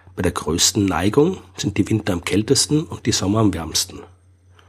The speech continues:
Und auch die Lage der Erdbahn im Raum ändert sich.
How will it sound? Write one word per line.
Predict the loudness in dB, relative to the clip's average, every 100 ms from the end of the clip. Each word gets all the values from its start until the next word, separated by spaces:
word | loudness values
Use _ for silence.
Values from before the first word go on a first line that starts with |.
| _ -20 -20 -20 -12
Und | -6
auch | -4
die | 0
Lage | 2 4 2 0
der | -2 -2
Erdbahn | -2 -2 -2
im | -2
Raum | 0 4 4 4
ändert | -2 -4 -4
sich. | -4 -4 -8